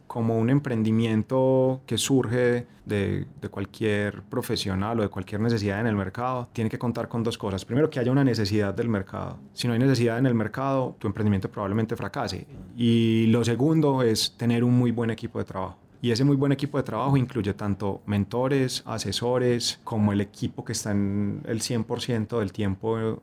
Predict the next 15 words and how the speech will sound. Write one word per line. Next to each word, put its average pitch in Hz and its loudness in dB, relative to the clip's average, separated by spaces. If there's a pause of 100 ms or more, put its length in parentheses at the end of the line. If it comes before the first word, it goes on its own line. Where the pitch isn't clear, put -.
(140)
eh, 98 -4
y 98 -2 (100)
día 110 2
a - 0
día 117 4
trabajando 98 -4
por 95 -12
sacar 98 -6
adelante 101 -6
la 104 -2
iniciativa. 104 0
Entonces, 107 -2
sea - -4
uno 135 4
intraemprendedor 117 0